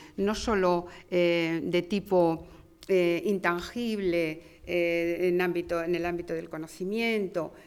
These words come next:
sino retornos tangibles, retornos materiales. Y eso quiere decir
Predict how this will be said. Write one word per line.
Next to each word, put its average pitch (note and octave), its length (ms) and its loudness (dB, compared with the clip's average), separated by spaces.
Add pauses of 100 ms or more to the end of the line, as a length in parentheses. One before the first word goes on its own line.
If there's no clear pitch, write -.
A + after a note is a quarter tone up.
sino E3+ 460 -4
retornos G#3+ 880 -4
tangibles, C3+ 1000 -8
retornos G#3+ 760 -6
materiales. C#3 880 -6
Y A3 160 0
eso A3+ 260 -4
quiere F3+ 220 0
decir G3+ 480 -2